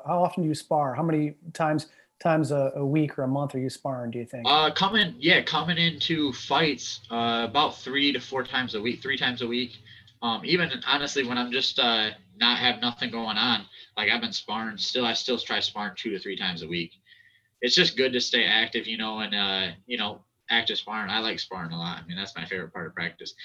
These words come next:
Speaker 2: At first, when I first started boxing too, it's, I wasn't, so it wasn't my favorite part, um, even though I would do well. Um, but, you know, the better and better you get, it's just, it's that much funner to beat up on some people. <laughs>
Speaker 1: Well, and, and I've seen you put the work
Speaker 2: And
Speaker 1: in.
Speaker 2: it
Speaker 1: I've seen you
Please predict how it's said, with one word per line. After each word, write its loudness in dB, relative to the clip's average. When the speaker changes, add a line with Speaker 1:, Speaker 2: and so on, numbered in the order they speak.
Speaker 2:
At 2
first, 4
when 2
I 0
first -2
started -2
boxing -2
too, -2
it's, 4
I 4
wasn't, 4
so 4
it 4
wasn't 2
my 4
favorite 4
part, 2
um, 4
even 4
though 2
I 6
would 2
do 2
well. 2
Um, 2
but, 2
you 4
know, 0
the 0
better 0
and 0
better 0
you -4
get, -2
it's -4
just, -6
it's -8
that -2
much -6
funner -6
to -12
beat -2
up -6
on -12
some -20
people. -16
<laughs> -4
Speaker 1:
Well, 8
and, 2
and 2
I've 4
seen 2
you 4
put -2
the -4
work 0
Speaker 2:
And 8
Speaker 1:
in. 4
Speaker 2:
it -2
Speaker 1:
I've -6
seen 2
you 2